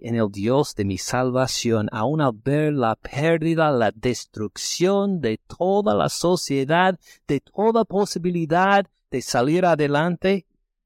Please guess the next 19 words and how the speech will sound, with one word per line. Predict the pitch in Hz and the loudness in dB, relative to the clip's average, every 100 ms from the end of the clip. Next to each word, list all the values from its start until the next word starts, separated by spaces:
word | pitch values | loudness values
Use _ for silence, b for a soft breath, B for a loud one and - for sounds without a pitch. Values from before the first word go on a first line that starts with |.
| _ _ _ _ _ - | _ _ _ _ _ -10
Yo | - 175 | 0 0
me | 151 151 | 2 2
alegraré | 113 107 98 101 95 104 113 | 2 2 2 2 2 2 0
en | 107 | -2
Jehová, | 110 98 87 92 110 123 | 0 0 2 2 2 0
me | 98 | -2
gozaré | 101 104 - 98 95 110 | 0 -2 -2 -4 -2 0
en | 131 | 0
el | 101 | -2
Dios | 85 98 110 - | -4 0 0 0
de | 104 | -4
mi | 90 | -4
salvación. | - - 107 104 101 98 - 123 131 135 | -4 0 0 2 0 -2 -4 -2 -2 -6
Jehová | - - 190 233 247 202 175 185 190 196 | -10 -4 0 2 2 2 2 4 4 4
el | 170 180 175 | 2 2 0
Señor | - - 160 151 180 233 240 226 202 - | -2 -4 -4 -2 0 2 4 4 2 -2
es | 151 143 - - | -4 -4 -6 -6
mi | 131 135 131 | -4 -4 -4
fortaleza, | - 131 127 120 - 107 107 104 - - 113 135 | -6 0 2 2 0 2 2 0 -2 -2 -2 -2